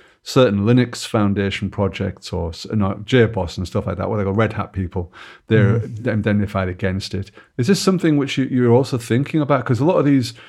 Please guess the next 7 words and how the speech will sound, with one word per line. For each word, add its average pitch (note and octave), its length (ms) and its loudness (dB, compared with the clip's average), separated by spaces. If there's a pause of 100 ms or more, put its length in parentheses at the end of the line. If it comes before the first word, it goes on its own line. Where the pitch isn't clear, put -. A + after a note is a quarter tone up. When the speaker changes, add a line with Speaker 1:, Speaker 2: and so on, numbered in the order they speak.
(160)
Speaker 1:
you D3+ 60 0
know, G2+ 80 2
why B2+ 320 2
do F3+ 100 0
people G#2+ 560 0 (100)
spend A2 420 0
money? F2 400 -4